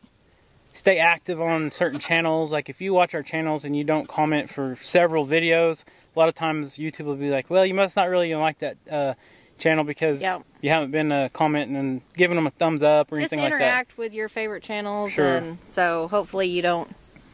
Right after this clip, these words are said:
Speaker 2: be a part of the purge. <laughs>
Speaker 1: Right. But anyways, uh, we're gonna get off here. I am, uh, super hot and sneeze. We gotta get him out of here before he gets rolled by the goat. So, uh, thank you guys so much. We love you all.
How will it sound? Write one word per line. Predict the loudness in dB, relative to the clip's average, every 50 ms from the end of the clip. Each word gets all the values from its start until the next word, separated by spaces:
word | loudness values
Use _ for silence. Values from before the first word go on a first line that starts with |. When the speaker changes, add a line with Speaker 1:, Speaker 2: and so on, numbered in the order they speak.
| -20 -20 -20 -20 -20 -10 -2
Speaker 2:
be | 0 0
a | 0
part | 2 0 0 0 0
of | -2
the | -8 -6
purge. | -4 -2 -2 -2 0 0 0 0 0 -4 -16
<laughs> | -10 -4 2
Speaker 1:
Right. | 4 4 4 4 4 2 0 4 4 2 4 4 2 4
But | 6 4
anyways, | 6 6 6 6 6 4 2 0
uh, | 0 0 0 0
we're | -2 -2
gonna | -2 -4 -2
get | -2 0 2
off | 2 2 0 -2 -2
here. | -4 -2 -2 0 0
I | 0 0 0 0 0
am, | -2 -4 -4 -6 -6
uh, | -6 -6 -6 -8
super | -8 -10 -10 -8 -6 -4
hot | 0 2 2 2 2 0
and | -2 -10 -12 -12
sneeze. | -14 -14 -10 -8 -6 -6 -6 -8 -10 -12 -18 _ -20 -20 _ _ _ _ -20 -20 _ _ _ _ _ -20 -18 -10
We | -2 2
gotta | 2 2 2
get | 0 -2
him | -2 -2 -2 0 2
out | 2 0 0 0
of | 0
here | -2 -2 -2
before | -2 -6 -6 -6
he | -4 -4
gets | -4 -4 -2 0
rolled | 4 4 4 4 4 4
by | 2 2 2
the | -2
goat. | -2 0 2 2 2 0 -2 -8
So, | -4 -2 0 2 4
uh, | 4 4 4 2 0 -4 -16 _ -20 -20 -20 -20 _ _ _ _ 0
thank | 2 2 4
you | 2 2
guys | 2 2 2 2 0
so | 0 2
much. | 2 2 2 0 -2 -4
We | 0
love | 2 2 2 2 0
you | -4 0
all. | 2 4 4 4 4 4 2 0